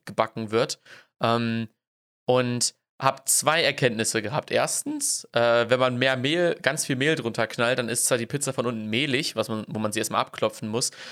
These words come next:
aber es macht's ein bisschen einfacher, damit zu hantieren.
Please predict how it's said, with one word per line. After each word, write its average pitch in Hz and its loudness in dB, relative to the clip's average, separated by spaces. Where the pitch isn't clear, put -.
aber 120 4
es 120 -2
macht's 123 0
ein 127 -4
bisschen 120 -2
einfacher, 117 0
damit 110 -2
zu 117 -2
hantieren. 135 -2